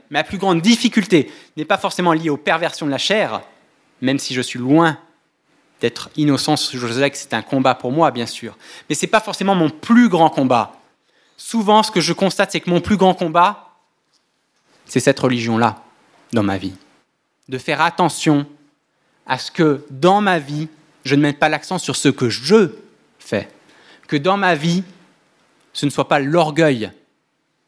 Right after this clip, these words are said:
ou le désespoir qui me gagne selon ce que,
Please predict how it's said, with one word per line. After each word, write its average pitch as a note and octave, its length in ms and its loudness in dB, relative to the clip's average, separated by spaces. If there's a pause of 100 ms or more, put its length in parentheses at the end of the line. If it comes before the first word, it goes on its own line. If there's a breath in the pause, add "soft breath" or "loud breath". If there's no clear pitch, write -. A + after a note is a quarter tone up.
(600)
ou C3+ 60 0
le C3 100 4
désespoir C#3+ 840 2 (380)
qui - 120 2
me C3 120 6
gagne C#3+ 220 -2
selon C3+ 360 -6 (340)
ce - 160 -8
que, A#2+ 260 -2